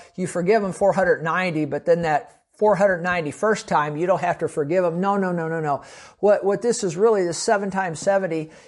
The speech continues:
is saying that as long as time is determined upon God's people, we need to be forgivers. And, you know, that is so, so true. We should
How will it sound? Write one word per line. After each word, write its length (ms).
is 180
saying 440
that 180
as 220
long 380
as 160
time 420
is 140
determined 520
upon 400
God's 360
people, 480
we 400
need 400
to 60
be 300
forgivers. 880
And, 400
you 100
know, 280
that 340
is 180
so, 680
so 640
true. 420
We 260
should 240